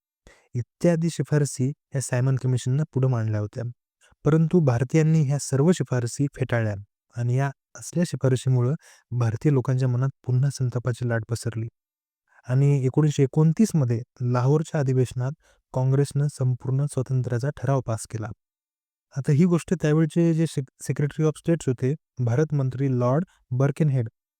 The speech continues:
यांच्या कानावर पडली की भारतातील लोकांच्या मनात हे काय चालू आहे.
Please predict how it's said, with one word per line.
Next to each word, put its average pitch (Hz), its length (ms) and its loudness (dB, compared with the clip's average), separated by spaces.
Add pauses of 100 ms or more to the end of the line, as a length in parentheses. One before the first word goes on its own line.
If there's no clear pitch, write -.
(120)
यांच्या 131 320 0
कानावर 120 240 -2
पडली 113 340 -6 (400)
की 160 100 0
भारतातील 139 460 0
लोकांच्या 135 360 2
मनात 131 220 0
हे 131 60 0
काय 131 180 -2
चालू 135 220 0
आहे. 139 120 0